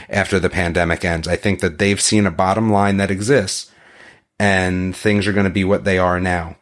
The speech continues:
They're not gonna all of a sudden remove Lightning Lane, right? And that's a pretty big change in terms of how things work. So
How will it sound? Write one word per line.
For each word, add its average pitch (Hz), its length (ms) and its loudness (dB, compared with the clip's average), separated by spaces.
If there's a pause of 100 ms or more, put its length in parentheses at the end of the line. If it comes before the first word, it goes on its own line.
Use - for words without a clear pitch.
(120)
They're 120 100 2
not 127 160 0
gonna 117 160 2
all 110 140 4
of 101 80 0
a 101 40 0
sudden 101 480 0
remove 95 460 -2
Lightning 92 400 0
Lane, 87 280 -2
right? 95 120 0
And 92 80 -2
that's 123 160 0
a 139 80 4
pretty 147 460 -2 (680)
big 131 220 0
change 87 500 0
in 98 140 -2
terms 101 340 2
of 90 160 -2 (340)
how 98 200 0
things 92 320 0
work. 87 400 0 (160)
So 90 400 0